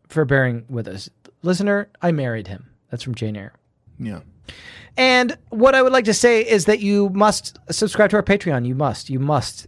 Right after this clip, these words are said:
Speaker 1: It's patreon dot com slash B S C C podcast. We have another podcast. We talk about the Little Sister books, currently the Kids in Miss Coleman class, and soon, I think, Saddle Club?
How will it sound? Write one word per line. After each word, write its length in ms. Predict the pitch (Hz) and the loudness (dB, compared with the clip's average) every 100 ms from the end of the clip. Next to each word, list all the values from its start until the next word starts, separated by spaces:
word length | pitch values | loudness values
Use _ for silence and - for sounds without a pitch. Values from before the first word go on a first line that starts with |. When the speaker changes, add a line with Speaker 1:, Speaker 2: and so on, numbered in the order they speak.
| - | -10
Speaker 1:
It's 280 | 127 - - | -10 -8 -4
patreon 380 | 160 139 151 139 | -2 0 -2 -2
dot 140 | 131 | -4
com 180 | 135 131 | -4 -4
slash 200 | 135 120 | -4 -6
B 160 | - 131 | -4 -4
S 100 | 117 | -4
C 120 | 123 | -8
C 140 | - | -8
podcast. 460 | 117 127 127 110 - | -4 -4 -4 -6 -4
We 60 | 160 | 0
have 120 | 170 | 2
another 440 | 190 175 202 220 | 2 2 2 0
podcast. 520 | 180 175 196 143 110 | 0 0 2 0 -4
We 60 | 135 | -6
talk 140 | 170 175 | -4 0
about 160 | 196 | 0
the 80 | 185 | 0
Little 180 | 170 175 | 0 0
Sister 280 | - 170 170 | -2 -4 -4
books, 300 | 139 156 - | -2 -4 -6
currently 400 | - 196 208 196 | -2 0 0 -2
the 180 | 170 160 | 0 -2
Kids 220 | - 175 | 0 -2
in 80 | 165 | -2
Miss 140 | 160 - | -4 -4
Coleman 300 | 170 170 160 | -4 -4 -4
class, 320 | 160 170 160 | 0 0 -2
and 220 | 156 143 | -4 -6
soon, 380 | - 196 214 208 - | -4 -2 -2 -2 -4
I 100 | 151 | -2
think, 640 | 151 220 247 226 269 - - _ _ _ _ _ _ _ _ | 0 2 2 2 0 -4 -12 _ _ _ _ _ _ _ _
Saddle 380 | _ 120 147 453 | _ -6 -4 -4
Club? 380 | 453 523 523 523 | 0 2 2 -2